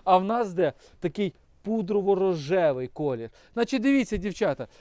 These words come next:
цей килимочок у розмірі два на три. Ви будете мені дякувати. І ви будете дякувати в першу чергу собі, що ви подивились це відео, коли будете лежати на цьому килимку.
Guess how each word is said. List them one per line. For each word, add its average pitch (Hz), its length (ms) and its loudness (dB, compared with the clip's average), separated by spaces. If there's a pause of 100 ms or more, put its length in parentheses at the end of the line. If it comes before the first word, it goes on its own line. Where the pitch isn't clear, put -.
цей 269 200 2
килимочок 269 580 0
у 233 60 2
розмірі 233 380 2
два 226 220 4
на 233 120 0
три. 277 340 -2 (920)
Ви 208 100 -8
будете 254 340 0
мені 220 220 0
дякувати. 147 760 -2 (800)
І 170 60 -2
ви 196 80 2
будете 226 340 -4
дякувати 226 420 0
в - 40 -8
першу 214 300 -4
чергу 190 460 -4
собі, 226 460 -2
що 220 160 -4
ви 196 80 2
подивились 190 440 -2
це 170 160 -4
відео, 180 400 -4
коли 165 200 -4
будете 180 280 -4
лежати 165 360 -4
на 143 60 -14
цьому 143 240 -14
килимку. 139 520 -12